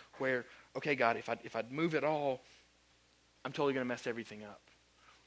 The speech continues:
What think about it differently. What if God gave you the talents that he gave you? What if God made you an athlete? If he made you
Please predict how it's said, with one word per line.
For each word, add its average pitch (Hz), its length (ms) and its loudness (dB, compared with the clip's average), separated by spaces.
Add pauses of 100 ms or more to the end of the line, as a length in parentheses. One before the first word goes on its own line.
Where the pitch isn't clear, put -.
(140)
What 139 200 -2 (520)
think 135 120 -4
about 123 180 0
it 110 100 -10
differently. 113 420 -12
What 147 120 -4
if 143 140 -8
God 123 280 0
gave 120 180 -6
you 120 80 -8
the 113 80 -8
talents 107 480 -14
that 110 80 -16
he 107 80 -12
gave 107 280 -12
you? 110 120 -16 (400)
What 139 100 0
if 127 120 -4
God 120 260 2
made 131 180 -2
you 131 100 -4
an 117 80 -6 (140)
athlete? 110 320 -14
If 120 80 -20
he 139 80 -10
made 135 320 -6
you 123 140 -6